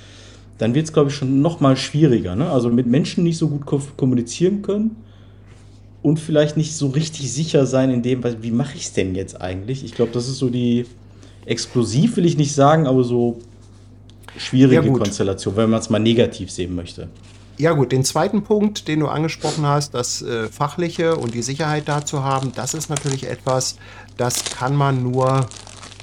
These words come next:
Speaker 2: du raschelst irgendwie gerade ganz extrem
Speaker 1: Sorry, ich mu-,
Speaker 2: laut.
Speaker 1: also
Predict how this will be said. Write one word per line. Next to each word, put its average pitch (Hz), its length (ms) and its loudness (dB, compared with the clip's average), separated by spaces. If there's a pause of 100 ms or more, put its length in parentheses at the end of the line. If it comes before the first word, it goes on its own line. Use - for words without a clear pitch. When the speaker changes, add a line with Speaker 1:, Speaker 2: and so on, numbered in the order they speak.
(360)
Speaker 2:
du 120 80 -6
raschelst 117 540 -4
irgendwie 104 300 -8
gerade 101 320 -8
ganz 104 220 -8
extrem 117 300 2
Speaker 1:
Sorry, 131 120 8
ich 113 100 2
mu-, 123 80 2
Speaker 2:
laut. 127 120 -2
Speaker 1:
also 120 160 2